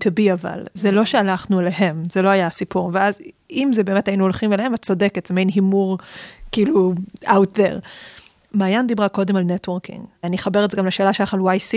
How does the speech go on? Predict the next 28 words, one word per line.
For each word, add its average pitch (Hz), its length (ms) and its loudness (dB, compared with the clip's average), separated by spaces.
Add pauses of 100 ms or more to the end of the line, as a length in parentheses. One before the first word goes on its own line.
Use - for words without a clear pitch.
שאלתי 220 480 2
אותם 175 280 0 (180)
למה 196 200 4
הם 196 60 2
קיבלו 185 260 2
אותנו. 185 320 -2 (420)
אז 208 100 2
הם 254 80 0
אמרו, 370 300 2 (200)
"ה-founder 285 600 2
story 302 200 0
שלכם 320 440 -2 (800)
הוא 208 260 0
מעולה. 202 300 2 (800)
הוא 233 140 0
מעולה. 262 320 2 (200)
אתם 190 240 0
למדתם 233 500 0
את 233 80 0
זה, 220 160 0
אתם 185 200 -2
רציניות 190 680 0
על 233 120 -2
זה, 220 200 -2 (400)
יש 202 280 0
לכם 196 500 0 (120)
את - 160 -4
הרקע, 208 540 2